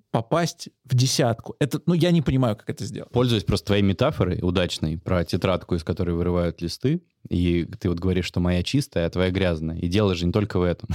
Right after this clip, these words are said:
Speaker 2: <laughs> Дело
Speaker 1: Не,
Speaker 2: в
Speaker 1: а смотри, моя грязная, а твоя нечистая, у тебя её просто нет.
Speaker 2: Нет, моя чистая, в смысле, она передёрганная, она вырванная, там вырваны листы, вот они торчат, видно, что они вырваны, и
Speaker 1: Мгм.
Speaker 2: это больно вырывать листы, да, на всякий случай. Ну, в смысле,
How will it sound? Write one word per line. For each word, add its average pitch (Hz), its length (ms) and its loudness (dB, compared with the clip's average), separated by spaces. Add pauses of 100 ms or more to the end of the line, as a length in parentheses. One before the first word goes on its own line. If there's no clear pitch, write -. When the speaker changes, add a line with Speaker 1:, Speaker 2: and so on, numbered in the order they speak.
(100)
Speaker 2:
<laughs> - 160 -14
Дело 139 180 4
Speaker 1:
Не, 147 160 4
Speaker 2:
в - 80 -4
Speaker 1:
а 131 100 0
смотри, 147 300 2
моя 139 260 4
грязная, 156 560 2
а 127 120 -2
твоя 131 240 2
нечистая, 135 460 2
у - 40 -2
тебя 123 140 2
её 123 80 2
просто 117 280 -2
нет. 123 260 2
Speaker 2:
Нет, 123 320 4
моя 127 300 4
чистая, 135 400 2
в - 40 -4
смысле, 120 320 2
она 110 200 4
передёрганная, 107 920 2
она 95 180 2
вырванная, 107 540 2
там 92 180 0
вырваны 98 340 2
листы, 95 360 0
вот 110 140 2
они 95 140 2
торчат, 113 460 -2
видно, 101 260 2
что - 180 -2
они 87 160 0
вырваны, 98 520 2
и - 20 2
Speaker 1:
Мгм. - 260 4
Speaker 2:
это 147 100 2
больно 110 420 2
вырывать 90 360 0
листы, 92 380 -2
да, 107 240 0
на 107 120 0
всякий 87 260 -4
случай. 87 400 -2
Ну, 110 80 2
в - 40 -2
смысле, 90 440 -2